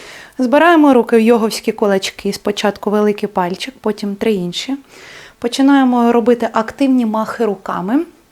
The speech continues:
в будь-яку сторону. Потім ми будемо змінювати на наш напрямок. Ніжки, коліна м'які. І ми наче пружинимо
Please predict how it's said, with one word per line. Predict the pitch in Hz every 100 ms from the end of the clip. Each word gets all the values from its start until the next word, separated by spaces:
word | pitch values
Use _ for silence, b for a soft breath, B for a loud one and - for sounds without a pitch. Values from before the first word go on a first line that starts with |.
| _ _ _ _ - -
в | 233
будь-яку | 247 262 233 214
сторону. | - 196 185 185
Потім | 185 208 220
ми | 208
будемо | 196 208 214 185
змінювати | 185 208 226 202 196 190
на | 190 196 - _ _ 240
наш | 190 185 -
напрямок. | 190 185 208 190 - - _ _ _ b b b b b b b b b b _ _ - b b _ _ _ -
Ніжки, | 262 254 - - 208 190 B B B
коліна | - 220 226 202
м'які. | 196 208 220 - 403 - B B B B - _ - B B B B B B -
І | 254 254
ми | 240
наче | 226 214 240
пружинимо | 233 226 254 240 196 175 170 170 185